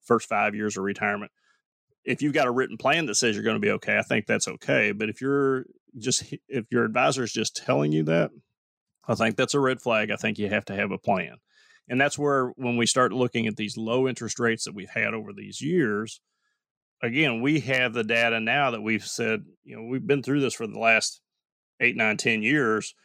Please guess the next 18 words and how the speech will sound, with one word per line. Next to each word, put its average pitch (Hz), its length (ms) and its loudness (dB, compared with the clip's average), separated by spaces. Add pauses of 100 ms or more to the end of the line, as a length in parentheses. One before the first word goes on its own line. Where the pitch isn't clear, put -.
(160)
and 104 160 -2
we've 113 180 -2
helped 143 280 0
other 127 240 0
clients 117 380 2
build 123 360 0
these 113 220 -2
income 98 380 -8
plans 98 500 -14
so 120 220 -4
that 107 160 -10
now 113 280 2
they 110 160 -2 (140)
have 127 240 4
this 120 180 -4
income 117 600 -2 (420)
and 107 160 -2
this, 107 200 -2